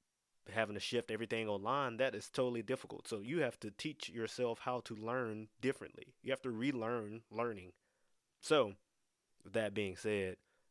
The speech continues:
don't disqualify yourself. There are probably s-, a whole bunch of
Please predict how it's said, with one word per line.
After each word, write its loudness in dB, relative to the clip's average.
don't 4
disqualify 4
yourself. -10
There 6
are 6
probably 2
s-, -18
a -6
whole 4
bunch 0
of -8